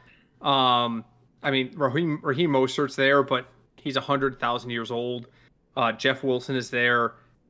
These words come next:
He's no better than number two, which is why this is a perfect landing spot for Cook. But whether or not he goes there, and Gesicki's gone, so, which brings us to where Gesicki went. Gesicki's a Patriot.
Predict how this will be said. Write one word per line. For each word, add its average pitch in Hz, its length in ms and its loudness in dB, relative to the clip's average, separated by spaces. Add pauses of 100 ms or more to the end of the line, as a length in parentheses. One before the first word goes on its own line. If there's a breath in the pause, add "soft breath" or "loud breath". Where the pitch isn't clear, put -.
He's 143 240 -4
no 139 160 2
better 123 240 2
than 120 160 -4
number 117 220 -6
two, 131 360 -2
which 135 200 -4
is 123 100 -4
why 185 300 2
this 147 120 -4
is 139 80 -6
a 123 100 -2
perfect 165 680 0
landing 131 600 0
spot 117 520 -2 (460)
for 135 600 2 (100)
Cook. - 380 0 (680)
But 143 320 -2
whether 165 160 0
or - 20 0
not 143 140 -2
he 139 60 -2
goes 139 280 0
there, 107 280 -8 (920)
and 143 120 -2
Gesicki's 147 520 -2
gone, 104 360 -8
so, 107 400 -8 (440 soft breath)
which 143 180 -8
brings 190 200 4
us 165 100 -2
to 185 60 0
where 180 120 8
Gesicki 170 500 2
went. 147 300 2 (540)
Gesicki's 196 500 -2
a 160 40 0
Patriot. 147 640 -4